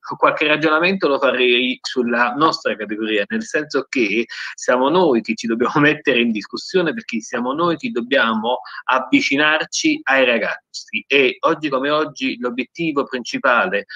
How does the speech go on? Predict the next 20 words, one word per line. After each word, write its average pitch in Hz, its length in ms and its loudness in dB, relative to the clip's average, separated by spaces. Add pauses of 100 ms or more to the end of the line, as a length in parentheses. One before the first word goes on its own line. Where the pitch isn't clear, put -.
(240)
della 127 460 2
scuola 151 500 2
sono 143 680 2
i 147 160 -2
ragazzi, 120 500 -2
cioè 123 160 -2
la 117 80 2
scuola 147 480 2
è 127 120 2
la 117 120 0
principale 120 680 -4
comunità 131 1300 0 (420)
formativa 139 680 2
e 139 200 0
educativa 127 640 -2
che 123 140 -4
deve 127 320 2
garantire 147 760 2
il 170 200 4
successo 156 1000 -2